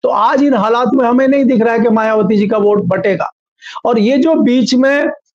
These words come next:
अ, जो मायावती ने अपने, अ, उनको भतीजे को पार्टी की कमान सौंपी और जिस तरह से उसने, अ,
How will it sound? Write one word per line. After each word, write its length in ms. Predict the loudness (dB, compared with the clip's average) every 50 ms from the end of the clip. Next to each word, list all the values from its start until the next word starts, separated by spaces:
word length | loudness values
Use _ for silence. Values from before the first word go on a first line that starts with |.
| _ -6
अ, 260 | -4 -4 -2 -2 -2 0
जो 640 | 0 2 2 2 2 2 2 0 0 -2 -4 -6 -12 _ _ _ _ _ _ _ _ _ _ _ -4 -2
मायावती 600 | -2 -2 0 0 0 0 0 0 0 0 0 2
ने 100 | 2 0
अपने, 380 | 0 0 0 0 2 2 0 0 -2 -6 _ _ _ _ _ _ -6
अ, 360 | -4 -4 -2 -2 -2 -2 -2 -2
उनको 680 | 0 0 0 0 0 0 0 0 0 0 0 -2 -2 -6 _ _ _ -4 -4
भतीजे 480 | -2 -2 -2 -2 0 0 0 0 0 0
को 220 | 2 2 2 2
पार्टी 440 | 2 0 0 0 -2 0 0 0 -2
की 80 | -2
कमान 360 | -2 -2 -2 0 0 -2 -2 -4
सौंपी 460 | -4 -2 -2 -2 -2 -2 -2 0 0
और 120 | 0 0
जिस 260 | 0 0 -2 -2 -2
तरह 200 | -2 0 0 0
से 160 | 0 0 2 2
उसने, 360 | 2 0 0 0 0 0 0
अ, 120 | -2 -4